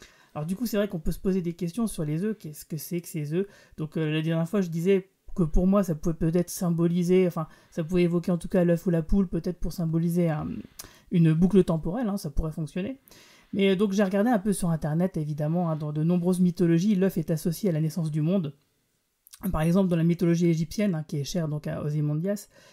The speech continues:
la Voie lactée a émergé des, des, des eaux sous la forme d'une coquille, euh, de détritus, et Ré,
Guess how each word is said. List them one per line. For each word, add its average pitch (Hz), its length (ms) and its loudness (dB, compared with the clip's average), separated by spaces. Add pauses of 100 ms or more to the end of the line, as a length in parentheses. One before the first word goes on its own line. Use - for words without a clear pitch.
(140)
la 170 80 -2
Voie 180 120 4
lactée 196 380 4
a 190 60 6
émergé 175 380 4
des, 165 180 4
des, 170 480 -2
des 175 220 2
eaux 220 100 4
sous 202 140 -2
la 160 100 0
forme 196 280 2
d'une 160 160 0
coquille, 214 480 2
euh, 165 100 2
de 160 100 2
détritus, 185 520 -2 (360)
et 165 120 -2
Ré, 202 340 2